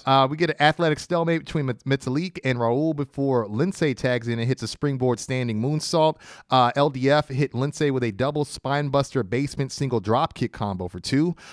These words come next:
Uh, Raul knocks M-, Metalik off the top rope to the floor, then tags in Wild, who nails him with a suicide dive into the barricade. Real nasty. Uh, Metalik with a desperation sunset flip powerbomb to Raul before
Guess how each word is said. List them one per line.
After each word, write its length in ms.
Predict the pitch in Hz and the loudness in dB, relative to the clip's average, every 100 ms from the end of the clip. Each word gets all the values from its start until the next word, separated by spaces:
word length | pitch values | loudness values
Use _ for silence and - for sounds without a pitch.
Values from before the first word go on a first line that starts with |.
| - | -2
Uh, 120 | 127 | 4
Raul 380 | 131 139 180 185 | 6 6 6 4
knocks 340 | 147 156 190 - | 4 2 0 0
M-, 140 | 160 156 | -2 2
Metalik 460 | 143 170 147 160 - | 2 2 0 -2 2
off 160 | 151 - | 2 2
the 60 | |
top 340 | 117 - 151 - | -4 -2 0 2
rope 200 | 156 151 | 0 0
to 100 | 143 | -2
the 100 | 123 | -4
floor, 360 | - 170 175 | -2 0 2
then 120 | 143 120 | 2 0
tags 320 | 143 135 117 | 0 0 0
in 120 | 107 | 0
Wild, 420 | 107 131 135 123 | 2 4 4 4
who 100 | 117 | 2
nails 280 | 110 123 123 | 0 0 0
him 80 | 120 | -2
with 100 | 113 | -4
a 80 | 104 | -4
suicide 500 | - 151 - 131 117 | -2 0 0 0 2
dive 260 | 117 113 - | 0 0 -2
into 220 | 143 147 | -2 -2
the 80 | 120 | -2
barricade. 480 | 123 107 - 101 98 | 0 0 0 -4 0
Real 160 | 127 | 0
nasty. 480 | 107 87 - 92 87 - - - | 0 -4 -10 -12 -12 -14 -20 -10
Uh, 260 | - 123 117 | 0 2 2
Metalik 540 | 123 147 143 160 160 | 2 0 0 -2 -4
with 160 | - 139 | -4 -2
a 80 | 127 | 0
desperation 560 | 101 180 - 190 175 | 0 -2 0 0 0
sunset 440 | 165 196 180 185 - | 0 0 0 -2 0
flip 160 | 190 - | -2 2
powerbomb 500 | 190 214 170 156 139 | 6 6 6 4 4
to 80 | |
Raul 380 | 131 139 180 175 | 4 4 6 4
before 500 | 147 131 160 160 139 | 4 0 2 4 4